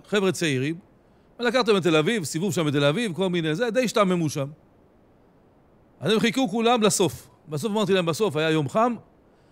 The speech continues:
יש גלידה איטלקית שם, נעצור שם, נקנה לכם גלידה.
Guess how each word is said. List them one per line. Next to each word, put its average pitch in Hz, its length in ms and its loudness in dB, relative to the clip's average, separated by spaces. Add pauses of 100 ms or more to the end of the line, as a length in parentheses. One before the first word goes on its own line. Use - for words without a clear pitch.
(200)
יש 170 180 2
גלידה 202 240 2
איטלקית 180 440 2
שם, 254 240 2
נעצור 202 300 2
שם, 190 100 -2
נקנה 190 260 -2
לכם 180 180 -2
גלידה. 151 240 0